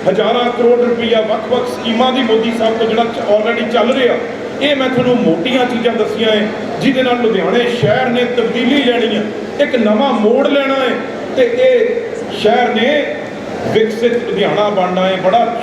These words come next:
ਖੁਸ਼ੀ ਆ, ਚਾਅ ਹੈ ਵੀ ਚਾਰ ਤਰੀਕ ਤੋਂ ਬਾਅਦ ਇੱਕਦਮ ਉਹ ਸਰਕਾਰ ਦੇ ਵਿੱਚ ਹਿੱਸਾ ਲਵਾਂਗੇ। ਅੱਜ ਤੱਕ ਉੱਥੇ ਆਪੋਜੀਸ਼ਨ 'ਚ ਬਹਿ ਕੇ ਉਹ ਕੁਛ ਸਰਕਾਰਾਂ,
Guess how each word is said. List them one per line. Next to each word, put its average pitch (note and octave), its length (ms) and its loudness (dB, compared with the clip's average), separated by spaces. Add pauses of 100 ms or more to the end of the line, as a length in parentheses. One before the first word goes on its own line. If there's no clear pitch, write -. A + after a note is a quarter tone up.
(120)
ਖੁਸ਼ੀ C4+ 340 0
ਆ, B3 100 2
ਚਾਅ C4 460 2
ਹੈ B3 60 4 (480)
ਵੀ C4+ 180 -2
ਚਾਰ A#3+ 340 0
ਤਰੀਕ B3 220 -4
ਤੋਂ A#3+ 100 2
ਬਾਅਦ A#3+ 340 0
ਇੱਕਦਮ C4+ 460 0 (440)
ਉਹ C4 120 2
ਸਰਕਾਰ A#3 520 0
ਦੇ A#3 240 2
ਵਿੱਚ A3+ 140 2 (420)
ਹਿੱਸਾ A3 280 2
ਲਵਾਂਗੇ। A3+ 580 0 (400)
ਅੱਜ A#3+ 60 0 (120)
ਤੱਕ A#3 180 0
ਉੱਥੇ A3 240 2
ਆਪੋਜੀਸ਼ਨ A#3 600 0
'ਚ - 40 -4
ਬਹਿ A3 220 2
ਕੇ G#3 360 0 (320)
ਉਹ A#3+ 140 4
ਕੁਛ A#3 180 0 (960)
ਸਰਕਾਰਾਂ, A3 560 2